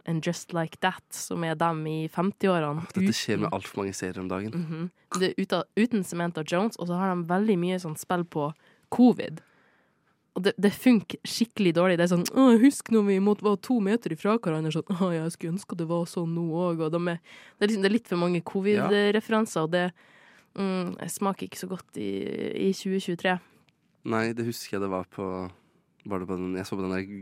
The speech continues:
Speaker 2: Knives Out Story Glass Onion.
Speaker 1: Ja, det var jo
Speaker 2: Litt for mye
Speaker 1: covid.
Speaker 2: covid-referanse der
Speaker 1: Ja.
Speaker 2: også, altså. Jeg var bare sånn der, «Dette holder seg ikke så bra, hvorfor lager
Speaker 1: Nei.
Speaker 2: det?»
Speaker 1: Det tenker jeg også, og i hvert fall ikke om et par år, eller ja, til senere etterkommere, så
Speaker 2: Bare
Speaker 1: kommer de til å være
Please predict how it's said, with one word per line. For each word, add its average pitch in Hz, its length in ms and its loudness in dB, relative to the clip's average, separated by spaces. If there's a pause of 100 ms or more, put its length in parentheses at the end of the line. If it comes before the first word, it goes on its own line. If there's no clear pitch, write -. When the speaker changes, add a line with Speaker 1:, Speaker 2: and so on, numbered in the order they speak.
Speaker 2:
Knives 98 480 -2
Out 98 720 -6
Story 92 400 0
Glass 92 240 -2
Onion. 190 180 0
Speaker 1:
Ja, 180 200 2 (180)
det 202 140 0
var 196 100 2
jo 175 160 4
Speaker 2:
Litt 170 160 -4
for 196 80 2
mye 170 160 8
Speaker 1:
covid. 113 320 4
Speaker 2:
covid-referanse 101 480 2
der 101 100 6
Speaker 1:
Ja. 110 60 4
Speaker 2:
også, 135 80 6 (160)
altså. 98 80 0
Jeg 104 80 2
var 110 120 2
bare 107 140 2
sånn 98 140 0
der, 92 380 -2 (100)
«Dette 110 240 -6 (220)
holder 90 260 -2
seg - 160 -8
ikke 127 160 -8
så 139 80 -2
bra, 147 180 2
hvorfor 143 220 -6
lager 262 260 4
Speaker 1:
Nei. 120 80 -4
Speaker 2:
det?» 156 160 -6 (460)
Speaker 1:
Det 233 100 -6
tenker 247 220 -4
jeg 220 80 0
også, 208 140 0
og 180 80 0
i - 20 -4
hvert - 220 -8
fall 170 180 -2
ikke 170 80 -4
om 196 80 0
et 170 140 -2
par 156 220 2
år, 170 240 2
eller 156 360 0 (680)
ja, - 160 -2
til 170 180 -4
senere 170 520 0 (500)
etterkommere, 185 1300 -2
så 196 140 -4
Speaker 2:
Bare 185 100 0
Speaker 1:
kommer 196 180 0
de 185 80 -2
til 170 100 -6
å 165 40 -4
være 175 80 -2